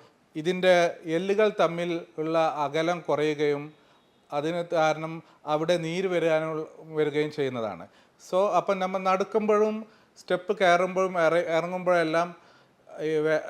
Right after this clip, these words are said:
നമുക്ക് വേദന അനുഭവപ്പെടുന്നതാണ്. ഇത് നമ്മൾ എങ്ങനെയാണ് ഡയഗ്നോസ് ചെയ്യുകയെന്ന് വെച്ചാൽ, സാധാരണ രീതിയിൽ എക്സ്റേ എടുത്ത് നമ്മൾ നിന്നുകൊണ്ട്, അതായത് സ്റ്റാൻഡിങ് എക്സ്റേ എടുത്ത് നോക്കുമ്പോൾ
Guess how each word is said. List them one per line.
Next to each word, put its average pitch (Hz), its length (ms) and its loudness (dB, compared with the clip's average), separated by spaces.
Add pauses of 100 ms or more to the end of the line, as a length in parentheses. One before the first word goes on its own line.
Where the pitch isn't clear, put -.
നമുക്ക് 160 340 -6
വേദന 160 360 2
അനുഭവപ്പെടുന്നതാണ്. 151 1120 -2
ഇത് 202 340 0
നമ്മൾ 208 240 4
എങ്ങനെയാണ് 202 440 2
ഡയഗ്നോസ് 175 600 2
ചെയ്യുകയെന്ന് 185 340 0
വെച്ചാൽ, 165 460 -4 (340)
സാധാരണ 196 460 2
രീതിയിൽ 175 500 -2 (360)
എക്സ്റേ 190 440 0
എടുത്ത് 160 520 2 (280)
നമ്മൾ 160 260 -4
നിന്നുകൊണ്ട്, 180 560 0
അതായത് 139 180 0
സ്റ്റാൻഡിങ് 175 500 0
എക്സ്റേ 175 360 -6
എടുത്ത് 156 260 -4
നോക്കുമ്പോൾ 147 520 -4